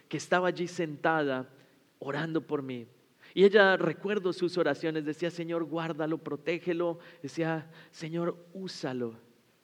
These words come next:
En algún momento sé que Él va a estar predicando la palabra de Dios. Sé que Él te va a servir". Y aunque en ese momento parecía imposible,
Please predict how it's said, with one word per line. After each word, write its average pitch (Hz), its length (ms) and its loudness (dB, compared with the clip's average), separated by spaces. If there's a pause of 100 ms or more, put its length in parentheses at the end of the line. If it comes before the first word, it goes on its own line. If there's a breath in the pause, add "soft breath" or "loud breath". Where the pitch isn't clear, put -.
(460 soft breath)
En 156 140 -2
algún 170 380 -2
momento 185 500 -2
sé 175 320 -2
que 170 140 0
Él 160 120 0
va 160 60 2
a 151 40 0
estar 180 460 2 (220 loud breath)
predicando 147 560 -2
la 143 160 0
palabra 127 360 0
de 123 60 0
Dios. 117 360 -6 (160 loud breath)
Sé 190 220 -2
que 185 160 2
Él 180 120 -2
te 180 140 0
va 160 140 -2
a 165 40 -4
servir". 139 500 0 (160 loud breath)
Y - 60 2
aunque 160 260 0
en 160 120 -2
ese 196 180 2
momento 180 460 -2
parecía 156 440 -2
imposible, 147 760 -2